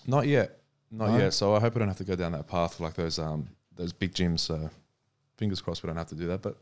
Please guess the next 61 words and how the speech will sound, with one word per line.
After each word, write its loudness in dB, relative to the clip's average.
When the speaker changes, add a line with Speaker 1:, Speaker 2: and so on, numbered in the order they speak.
Speaker 1:
let's -2
see 0
how -4
we -6
go. -6
As -6
long 4
as 2
we, 0
uh, 2
stay 2
out 2
of -2
lockdown, -4
I'm -6
happy. -6
Speaker 2:
Well, 12
that 10
was 8
gonna 4
be 6
my 6
next 4
thing, 4
right? 4
So 4
I, 2
I, 0
I, -2
I 0
think 0
we're, 6
we're 4
on 6
two 2
different 2
beliefs 2
right 0
now 0
on, 2
on, 0
on 8
the 2
kind 6
of 2
track 4
that 6
we're 8
going. 10
Speaker 1:
<laughs> -4
Speaker 2:
So 10
when, 8
when 8
it 6
comes 6
to 8
a 8
potential 0
other 6
lockdown, 2
um, 2